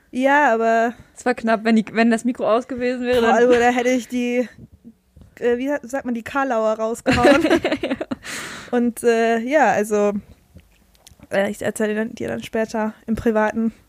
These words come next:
Speaker 2: Ja.
Speaker 1: abseits von den
Speaker 2: Flüster mir
Speaker 1: Ohren,
Speaker 2: den mal ins
Speaker 1: Ohren
Speaker 2: Ohr.
Speaker 1: der, der Öffentlichkeit. Ach, schön. Du, aber das ist auch immer eine Z-, ein, äh, Zeit für Entspannung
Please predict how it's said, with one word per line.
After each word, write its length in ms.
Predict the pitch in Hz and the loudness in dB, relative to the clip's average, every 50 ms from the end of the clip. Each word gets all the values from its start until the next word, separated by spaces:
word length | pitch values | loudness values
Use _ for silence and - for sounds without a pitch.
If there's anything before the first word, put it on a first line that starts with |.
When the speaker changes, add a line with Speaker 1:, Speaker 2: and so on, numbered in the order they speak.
| _ - _ - | _ -20 _ -2
Speaker 2:
Ja. 260 | 262 226 220 233 - - _ | 0 2 2 2 0 -4 _
Speaker 1:
abseits 500 | - 226 226 - 240 226 233 233 - - - | -6 -6 -2 2 2 2 2 2 -2 -4 -4
von 120 | 240 220 | -2 0
den 300 | 220 220 214 214 220 214 - - - | 0 0 0 0 -4 -4 -6 -14 -14
Speaker 2:
Flüster 380 | - - 233 226 - - 220 | 0 0 0 2 2 0 2
mir 100 | 208 208 233 | 4 4 6
Speaker 1:
Ohren, 100 | 233 226 | 6 6
Speaker 2:
den 100 | 214 220 | 6 6
mal 160 | 214 202 196 | 4 4 2
ins 80 | 202 233 | 2 2
Speaker 1:
Ohren 120 | 233 226 226 | 2 4 4
Speaker 2:
Ohr. 160 | 214 214 220 220 - _ _ | 4 4 2 0 -4 _ _
Speaker 1:
der, 220 | 220 226 220 214 | -6 -4 -2 -2
der 80 | - - | -4 -6
Öffentlichkeit. 680 | 220 - 240 226 - - - - 220 214 220 - - _ - - - - - - - - - - - - - - - - - - - | -8 -8 -8 -8 -8 -10 -10 -6 -4 -4 -4 -6 -14 _ -20 -20 -20 -20 -20 -18 -18 -18 -18 -16 -16 -16 -18 -18 -18 -20 -20 -6 0
Ach, 240 | 277 262 - - - | 2 2 2 2 2
schön. 380 | - - 233 226 220 220 208 196 - - - - - - - - - - - - - _ | 2 4 4 4 4 4 2 0 -2 -6 -8 -8 -10 -12 -14 -16 -18 -20 -20 -20 -16 _
Du, 240 | - 240 226 214 202 - - - - | -2 0 0 0 0 -2 -8 -8 -2
aber 140 | - 233 233 | 2 4 4
das 120 | 269 - - | 4 2 2
ist 120 | - 330 | 2 0
auch 100 | 320 320 | 0 2
immer 200 | 320 277 302 320 | 0 0 0 2
eine 180 | 311 302 294 - | 2 0 -2 -2
Z-, 140 | - - | -6 -4
ein, 220 | - 254 262 254 226 - - | -2 0 0 0 0 -2 -2
äh, 300 | - 254 254 254 254 254 247 | 0 2 2 4 2 2 0
Zeit 240 | - 277 269 269 - | 0 -2 -2 -2 -2
für 100 | - 262 | -2 -2
Entspannung 760 | 247 247 254 262 247 240 - - 262 254 247 220 214 214 | 0 0 -2 -4 -4 -6 -4 -4 -2 -2 0 -2 -4 -4